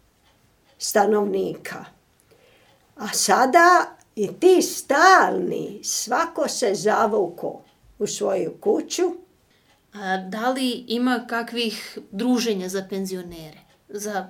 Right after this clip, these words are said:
Speaker 2: neko udruženje žena? Idete li u banju? Imate li nekih, mislim,
Speaker 1: Pa
Speaker 2: na more ne idete više,
Speaker 1: Pa
Speaker 2: ali
Speaker 1: ja
Speaker 2: išli ste
Speaker 1: sam
Speaker 2: doskoro.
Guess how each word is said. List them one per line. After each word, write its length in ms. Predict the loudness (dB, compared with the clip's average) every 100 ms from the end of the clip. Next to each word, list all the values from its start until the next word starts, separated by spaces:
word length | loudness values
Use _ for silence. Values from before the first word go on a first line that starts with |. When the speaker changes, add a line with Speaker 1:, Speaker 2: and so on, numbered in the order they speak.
| -10
Speaker 2:
neko 260 | -10 -4 -4
udruženje 520 | -2 0 2 4 2
žena? 560 | 0 -2 -2 -4 -8 -12
Idete 300 | -6 -4 0
li 100 | 0
u 140 | 2 2
banju? 380 | 2 0 -2 -8 _ _ -4
Imate 280 | -2 0
li 140 | 0 2
nekih, 440 | 0 0 -4 -4
mislim, 420 | -2 0 0 0
Speaker 1:
Pa 80 | 2
Speaker 2:
na 120 | 4
more 320 | 6 6 6 4
ne 240 | 4 2
idete 340 | 0 -2 -2
više, 280 | -2 -2 -2
Speaker 1:
Pa 60 | 4
Speaker 2:
ali 160 | 4
Speaker 1:
ja 80 | 8
Speaker 2:
išli 460 | 8 10 10 10 8
ste 100 | 8
Speaker 1:
sam 240 | 8 10
Speaker 2:
doskoro. 240 | 8 6